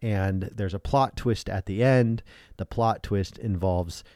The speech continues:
cheating, so we wanted to include it on today's show. But I'm always amazed at how much of a story and a plot can be fit into just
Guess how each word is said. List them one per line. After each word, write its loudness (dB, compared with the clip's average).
cheating, 2
so 0
we 4
wanted 2
to -2
include -4
it -4
on -4
today's -6
show. 2
But -4
I'm 2
always 10
amazed 4
at -2
how 2
much 2
of -4
a 0
story 4
and -2
a 0
plot 0
can -4
be -2
fit 2
into -2
just -4